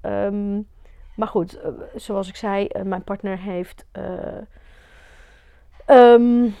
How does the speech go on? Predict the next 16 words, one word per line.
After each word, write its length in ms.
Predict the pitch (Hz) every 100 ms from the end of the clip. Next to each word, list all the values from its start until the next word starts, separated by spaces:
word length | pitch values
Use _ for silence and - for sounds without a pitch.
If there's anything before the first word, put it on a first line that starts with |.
| -
nou 180 | 254 214
ja, 80 | -
veel 260 | - 330 330
moeite 340 | 302 311 294
met 180 | 240 240
het 120 | 233
hele 220 | 220 220
administratieve 840 | - - 202 - 202 262 285 233
deel. 480 | 185 220 220 240 247
Eh, 80 | 202
dat 100 | 196
is 100 | 208
niet 180 | 233 240
zijn 340 | 190 190 185
ding. 420 | 180 262 285 285 -
Ehm, 480 | - 190 185 185 185